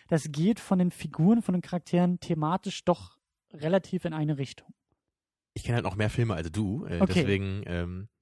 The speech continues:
Speaker 2: ich kenn halt noch ein
Speaker 1: Kannst
Speaker 2: paar
Speaker 1: du
Speaker 2: andere Beispiele, wo er halt sehr stark eben aus,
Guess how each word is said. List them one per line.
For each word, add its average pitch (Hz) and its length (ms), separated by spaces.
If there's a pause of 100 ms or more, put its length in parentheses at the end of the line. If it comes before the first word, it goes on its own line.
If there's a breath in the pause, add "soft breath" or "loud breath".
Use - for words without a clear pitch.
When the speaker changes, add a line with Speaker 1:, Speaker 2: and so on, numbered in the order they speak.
(240)
Speaker 2:
ich - 120
kenn 107 100
halt 208 100
noch 240 60
ein 220 80
Speaker 1:
Kannst - 20
Speaker 2:
paar 240 100
Speaker 1:
du 110 60
Speaker 2:
andere 110 280
Beispiele, 95 560
wo 95 100
er 92 100
halt 87 140
sehr 92 240
stark 104 500
eben 95 260
aus, - 360